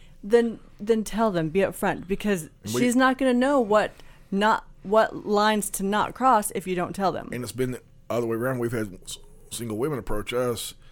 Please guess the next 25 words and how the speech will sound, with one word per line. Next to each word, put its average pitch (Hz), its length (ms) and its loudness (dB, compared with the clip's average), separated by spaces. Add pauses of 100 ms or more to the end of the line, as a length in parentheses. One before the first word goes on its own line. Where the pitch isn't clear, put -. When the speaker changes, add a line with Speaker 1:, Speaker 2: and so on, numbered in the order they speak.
(140)
Speaker 2:
expecting - 600 -4
for 107 140 -8
both, 95 520 -8
and 82 140 -12
then 98 100 -6
after 95 220 -10
they 95 100 -6
play 101 180 2
with, 92 200 -6 (160)
with 90 220 -10
me, 92 320 -10 (480)
expecting, 110 540 -2
and 92 140 -8
that 107 140 -6
doesn't 113 220 -6
happen. - 500 -6
Speaker 1:
Right. 165 240 -4 (680)
Speaker 2:
You 87 80 -12
know? 95 220 -10 (180)
Speaker 1:
Right. - 200 -10 (420)
Speaker 2:
So 87 360 -6 (140)
don't 104 320 -8
expect - 720 -6 (520)
Speaker 1:
And, 277 180 0
Speaker 2:
that - 60 -16